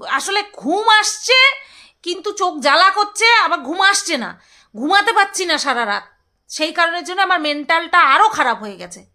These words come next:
হ্যাঁ, তো যাই হোক, এই খারাপ মেন্টাল অবস্থা নিয়েই আমি একটুখানি দুজনকে নিয়ে কথা বলবো। এতক্ষণ পর্যন্ত কিন্তু আমার বর্তমান যে পরিস্থিতি চলছে, সেই পরিস্থিতি নিয়েই কিন্তু সমালোচনা, সব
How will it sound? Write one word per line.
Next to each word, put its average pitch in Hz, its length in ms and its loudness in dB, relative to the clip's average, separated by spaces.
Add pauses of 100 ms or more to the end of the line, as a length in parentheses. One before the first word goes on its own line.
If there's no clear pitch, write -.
(280)
হ্যাঁ, 339 240 -14 (520)
তো 330 80 -10
যাই 381 220 2
হোক, 403 280 2
এই 311 100 -4
খারাপ 349 480 0
মেন্টাল 330 440 0
অবস্থা 339 380 0
নিয়েই 359 440 -4 (260)
আমি 320 260 0
একটুখানি 370 680 -4 (320)
দুজনকে 415 420 -2
নিয়ে 415 260 -6
কথা 269 220 0
বলবো। 220 200 -4
এতক্ষণ 330 580 -4
পর্যন্ত 359 380 -8
কিন্তু 359 340 -8
আমার 349 480 0
বর্তমান 302 520 -2
যে 370 80 -8
পরিস্থিতি 339 520 -10
চলছে, 302 640 -2 (280)
সেই 381 300 -2
পরিস্থিতি 359 540 -6
নিয়েই 349 300 -8
কিন্তু 359 280 -8
সমালোচনা, 330 1080 -2 (580)
সব 254 220 -8